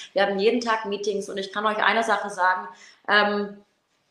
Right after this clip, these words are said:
alle erwarten eine pinke Glitzer-Performance, aber es wird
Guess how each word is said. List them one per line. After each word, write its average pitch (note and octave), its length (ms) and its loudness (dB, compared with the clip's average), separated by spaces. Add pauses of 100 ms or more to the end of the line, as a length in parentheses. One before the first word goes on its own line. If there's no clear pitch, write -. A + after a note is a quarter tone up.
(580)
alle A3+ 140 6
erwarten G3 400 4
eine G3 120 -4
pinke A3+ 300 -2
Glitzer-Performance, G#3+ 880 0
aber F3+ 220 -2
es - 180 -8
wird G3+ 380 -2